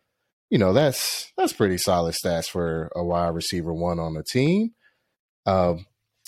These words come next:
I think the thing that's the, the thing that takes it over the hump for me to say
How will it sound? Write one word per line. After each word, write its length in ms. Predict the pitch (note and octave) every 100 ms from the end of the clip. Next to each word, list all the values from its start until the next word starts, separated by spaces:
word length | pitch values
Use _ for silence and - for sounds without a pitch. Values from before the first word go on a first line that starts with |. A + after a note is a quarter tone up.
| -
I 80 | A#2
think 200 | A#2 D3
the 100 | A2+
thing 400 | - A#2 A2+ G#2
that's 280 | F#2+ F#2 - -
the, 680 | F2 G2 F#2 F2 F2 E2+ G2+ _ _ _ _ _ _ _ _ -
the 80 |
thing 200 | F#2+ A2+ G#2
that 120 | G2
takes 260 | G#2+ F#2+
it 60 | F#2+
over 160 | G2 F#2+
the 100 | F#2
hump 280 | G2 F2+
for 100 | -
me 220 | F#2 F2+ F2+
to 160 | -
say 440 | F2 F#2 F2 E2+